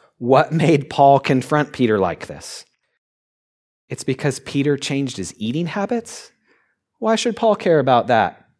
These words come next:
right? Just let him be. But no, this is a gospel issue. Why? Because verse twelve tells us,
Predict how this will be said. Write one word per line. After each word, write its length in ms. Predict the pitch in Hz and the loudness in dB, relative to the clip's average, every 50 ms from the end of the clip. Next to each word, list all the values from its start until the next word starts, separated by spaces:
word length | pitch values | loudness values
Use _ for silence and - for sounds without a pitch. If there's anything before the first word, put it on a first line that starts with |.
| _ | _
right? 340 | - 180 202 214 233 233 233 - - _ _ _ _ _ - | 0 4 4 6 4 4 0 -6 -16 _ _ _ _ _ -6
Just 180 | 254 233 - | -6 0 4
let 160 | 214 214 220 220 | 6 6 8 6
him 140 | 214 214 | 6 6
be. 480 | 208 220 208 185 117 90 - - - _ _ _ _ _ _ | 6 6 6 6 4 2 -4 -12 -20 _ _ _ _ _ _
But 160 | - 104 101 | -8 -8 -6
no, 300 | - 101 110 131 143 113 | -4 0 2 2 2 2
this 180 | 92 107 - - | 0 -2 -4 -4
is 140 | 135 104 101 | -6 -4 -4
a 80 | 87 | -6
gospel 640 | 80 80 90 95 117 151 156 - - - - 101 90 82 | -6 -2 0 2 2 2 2 0 -4 -4 -2 -2 -2 -2
issue. 300 | 80 - - - 73 - - _ _ _ _ _ _ _ _ _ _ _ _ _ _ _ _ _ | -4 -6 -10 -12 -14 -18 -20 _ _ _ _ _ _ _ _ _ _ _ _ _ _ _ _ _
Why? 680 | 87 95 95 117 120 139 143 127 101 82 73 - - - _ _ _ _ _ _ _ _ _ _ _ _ | -10 0 2 4 6 6 6 4 2 0 -4 -10 -16 -20 _ _ _ _ _ _ _ _ _ _ _ _
Because 340 | - 117 - - 131 117 101 | -8 -6 -2 0 -2 -2 -2
verse 400 | 95 98 120 135 151 151 - - | -2 0 2 4 4 2 2 -4
twelve 640 | - - - 143 147 151 143 127 104 - - - _ | -8 -2 0 4 4 6 6 4 2 0 -8 -16 _
tells 380 | - - 147 147 156 151 123 107 | -6 0 2 4 4 4 2 0
us, 340 | 82 73 - - - - | -4 -6 -10 -14 -16 -16